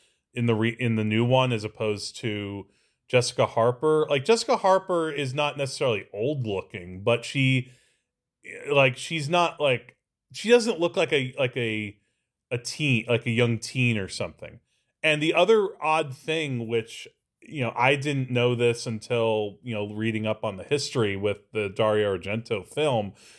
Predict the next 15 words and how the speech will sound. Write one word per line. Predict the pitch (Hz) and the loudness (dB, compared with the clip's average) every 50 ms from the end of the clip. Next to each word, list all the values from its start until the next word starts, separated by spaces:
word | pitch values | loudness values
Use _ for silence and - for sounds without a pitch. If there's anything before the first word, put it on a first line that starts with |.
| - _ _ _ _ _ | -20 _ _ _ _ _
he | _ - - 180 175 | _ 0 4 4 4
originally | 160 147 156 160 185 185 - 247 233 220 202 175 | 6 4 2 0 0 -2 -4 -4 -2 0 0 0
wrote | 139 120 120 127 147 - 135 | 0 2 2 2 2 0 -4
the | 170 156 | -6 -4
script | - - - - 196 202 208 208 - _ - - - _ _ _ _ _ _ _ _ _ _ _ | -4 -6 -4 -2 0 0 0 -2 -4 _ -18 -18 -20 _ _ _ _ _ _ _ _ _ _ _
to | - - 151 | -4 -2 -2
be, | 127 110 - 143 160 185 185 180 160 139 127 120 117 120 | -2 0 0 2 2 4 4 4 4 2 2 0 0 2
like, | 131 123 123 120 - - _ _ | 2 2 2 2 -2 -8 _ _
characters | - - 139 127 131 139 131 131 - - 139 135 131 123 - | -6 -2 0 2 2 2 0 -2 -4 -2 0 0 0 0 -2
who | - - 143 135 | -4 -2 0 2
were, | 123 120 120 117 | 2 4 4 4
like, | 113 117 113 104 - - _ | 4 2 2 0 -2 -6 _
twelve | - - - 123 117 120 120 | -14 -2 0 4 4 4 4
or | 117 117 | 2 -2
thirteen | - - - 120 113 113 - - 113 104 107 113 135 175 185 | -4 -4 -4 -4 -4 -4 -8 -10 -8 -6 -4 -2 0 0 -2